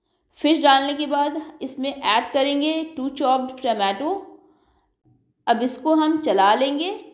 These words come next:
इसे हमें बहुत ही हल्के हाथों से चला लेना है जिससे फ़िश ब्रेक ना हो।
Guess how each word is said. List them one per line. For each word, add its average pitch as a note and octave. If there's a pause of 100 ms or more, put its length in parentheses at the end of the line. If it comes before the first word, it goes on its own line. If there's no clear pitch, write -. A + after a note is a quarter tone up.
(320)
इसे B3+
हमें D4+
बहुत B3
ही D#4
हल्के C4+
हाथों B3+
से D#4
चला G3+
लेना B3
है D#4+ (760)
जिससे B3
फ़िश D#4
ब्रेक G#3
ना B3+
हो। E4